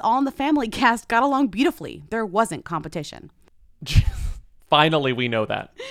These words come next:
Speaker 1: Exclusive. Speculation grows that Tristan Thompson is looking for a do-over with ex Khloe Kardashian.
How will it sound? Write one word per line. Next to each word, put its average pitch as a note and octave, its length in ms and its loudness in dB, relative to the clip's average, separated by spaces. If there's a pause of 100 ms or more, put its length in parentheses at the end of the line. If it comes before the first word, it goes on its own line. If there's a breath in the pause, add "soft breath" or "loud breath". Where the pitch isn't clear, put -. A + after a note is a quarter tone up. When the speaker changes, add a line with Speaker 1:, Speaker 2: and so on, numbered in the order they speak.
(200 loud breath)
Speaker 1:
Exclusive. G#4 680 -4
Speculation F#3+ 800 -8
grows E3 240 -8
that D3 140 -10
Tristan G#3 280 -8
Thompson B3+ 380 -6
is D3 100 -10
looking F3 220 -10
for F3 160 -14
a D#3+ 40 -10
do-over E3+ 400 -4
with C#3+ 200 -14
ex - 200 -10
Khloe F3+ 160 -8
Kardashian. F3 520 2